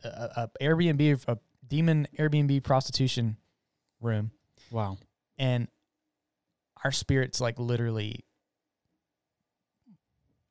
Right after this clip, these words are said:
Speaker 1: had, had ne-, I had never felt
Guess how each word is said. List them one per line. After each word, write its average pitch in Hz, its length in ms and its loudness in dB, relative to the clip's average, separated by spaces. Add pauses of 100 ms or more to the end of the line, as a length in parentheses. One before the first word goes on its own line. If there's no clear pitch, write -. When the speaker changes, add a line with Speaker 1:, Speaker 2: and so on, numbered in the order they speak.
(120)
Speaker 1:
had, 127 340 -4 (120)
had 123 260 -6
ne-, 135 320 0
I 139 120 2
had 131 220 0
never 117 300 -2
felt - 540 -8